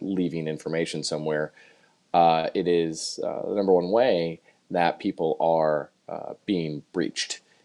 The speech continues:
And a lot of them are now fileless attacks. So, you know, it used to be like, oh, I'd get a, a P D F with a, "Hey, review this quote."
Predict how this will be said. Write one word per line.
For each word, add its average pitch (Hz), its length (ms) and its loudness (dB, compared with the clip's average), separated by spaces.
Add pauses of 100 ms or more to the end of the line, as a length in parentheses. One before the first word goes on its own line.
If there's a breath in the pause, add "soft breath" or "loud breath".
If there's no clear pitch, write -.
(120)
And 87 600 2 (160)
a 98 60 2
lot 98 280 6
of 110 160 0
them 110 340 0
are 101 80 0
now 107 160 -2
fileless 101 560 2
attacks. 71 440 -8
So, 87 240 -2
you 90 180 -8
know, 87 100 -6
it 85 80 -2
used 95 220 -2
to 95 80 -4
be 92 120 2
like, 85 280 2
oh, 117 220 6
I'd 85 180 -2
get 90 140 -4
a, 80 240 -6 (280)
a 95 60 -8 (120)
P 117 120 -4
D 98 180 0
F 98 320 0
with 90 200 -4
a, 82 120 0
"Hey, 127 220 4
review 95 280 -2
this 120 180 -4
quote." 127 340 2